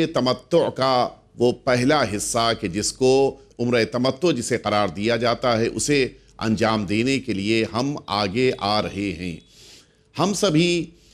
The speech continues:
इस मौके पर जिस पहली जिम्मेदारी को इख्तियार करेंगे, जिस पहले अमल को इख्तियार करेंगे, वो हमारा इहराम है। ये इहराम अल्लाह रब्बुल इज़्ज़त ने हमारे लिए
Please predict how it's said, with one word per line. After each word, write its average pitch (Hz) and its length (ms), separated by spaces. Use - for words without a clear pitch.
इस - 280
मौके 147 500
पर 147 420
जिस 117 240
पहली 170 380
जिम्मेदारी 131 680
को 135 160
इख्तियार 110 480
करेंगे, 127 480
जिस 107 220
पहले 104 360
अमल 143 320
को 117 160
इख्तियार 101 460
करेंगे, 123 520
वो 98 200
हमारा 110 640
इहराम 110 720
है। 76 220
ये 151 260
इहराम 147 580
अल्लाह 135 400
रब्बुल 113 380
इज़्ज़त 107 540
ने 123 140
हमारे 101 380
लिए 110 320